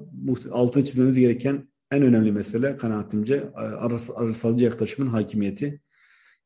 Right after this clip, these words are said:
E, zira aslında Türk siyasetinde, e, bir bütün olarak söylüyorum bunu, e, işte hükümet, e, partisiyle, muhalefet partileriyle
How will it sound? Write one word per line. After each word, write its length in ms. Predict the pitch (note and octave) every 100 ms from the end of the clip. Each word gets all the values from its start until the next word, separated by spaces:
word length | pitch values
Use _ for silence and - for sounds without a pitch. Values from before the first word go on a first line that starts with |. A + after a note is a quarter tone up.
| -
E, 220 | - A2
zira 320 | G#2 C3 B2
aslında 480 | B2 B2+ B2 - A#2
Türk 160 | C3+
siyasetinde, 840 | - A#2+ A2 G#2+ - A#2 C#3 C#3+ - _ A#2
e, 20 | G#2+ G#2+ -
bir 240 | - A2+ G2+
bütün 180 | -
olarak 220 | B2+ A2+ -
söylüyorum 460 | G#2 F#2+ G2 G2
bunu, 340 | G2+ C3 - -
e, 220 | G2+ D#2+
işte 220 | - -
hükümet, 420 | G#2 G#2 G2+ G2 - _ _ _ _ -
e, 120 | G2+ G2
partisiyle, 540 | A2 G2 - G#2+ G2+
muhalefet 440 | G#2 G2 F#2+ G#2+ -
partileriyle 760 | F#2+ - F#2+ F#2+ F#2+ C#3 C#3+